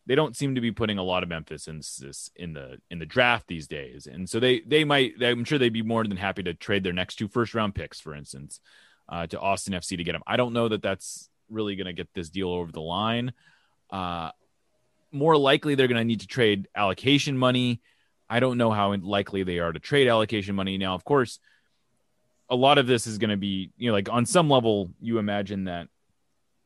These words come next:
Yedlin might not be willing to go play anywhere but Seattle. That could change things. I also, I do wonder how much the Sounders would be willing to give up for, frankly, a, a position that they don't need a,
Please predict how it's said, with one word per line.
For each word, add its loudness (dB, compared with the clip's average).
Yedlin 4
might 0
not 0
be -4
willing 0
to -6
go 2
play -2
anywhere -2
but -2
Seattle. 0
That -2
could -16
change -4
things. -4
I 2
also, 4
I 6
do 6
wonder 4
how 4
much 0
the -6
Sounders -2
would 0
be -2
willing 0
to -4
give 2
up 2
for, 4
frankly, 2
a, 8
a -6
position -4
that 0
they 4
don't 2
need 2
a, -2